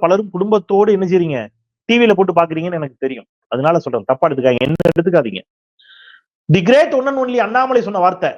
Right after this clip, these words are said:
"பல்லுபடாம பண்ணியிருக்கிறார்." எப்படி?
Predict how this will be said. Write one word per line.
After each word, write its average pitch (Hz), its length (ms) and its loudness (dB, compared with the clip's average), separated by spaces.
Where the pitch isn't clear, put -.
"பல்லுபடாம 220 640 2
பண்ணியிருக்கிறார்." 123 560 -6
எப்படி? 196 260 2